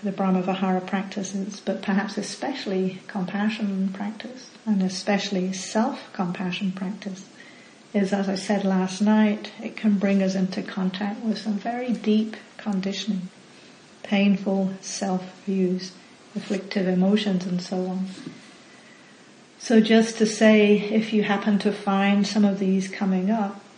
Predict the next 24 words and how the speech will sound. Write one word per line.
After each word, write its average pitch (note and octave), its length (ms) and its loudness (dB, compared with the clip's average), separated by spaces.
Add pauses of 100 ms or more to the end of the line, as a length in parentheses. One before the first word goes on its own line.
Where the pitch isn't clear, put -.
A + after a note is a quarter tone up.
(300)
the G3+ 140 2
most G3 480 0 (320)
key B3 380 -2
point F#3+ 500 0
is G3 260 -2
to - 140 -4
try F#3+ 320 -4
to G3+ 280 -6 (400)
develop F#3+ 520 0
this G3 180 -2
practice F#3+ 640 -6
very G3+ 540 2
gently, F#3+ 800 0 (360)
very F#3 480 -2
gradually. G3 680 -2 (1500)
So G#3 240 4
it's G#3 220 2
very A3 340 8
common G3 880 0
in G3 140 2
relation F#3+ 580 0
to F3+ 300 -2 (180)
painful F#3+ 420 0
emotions G3 800 -2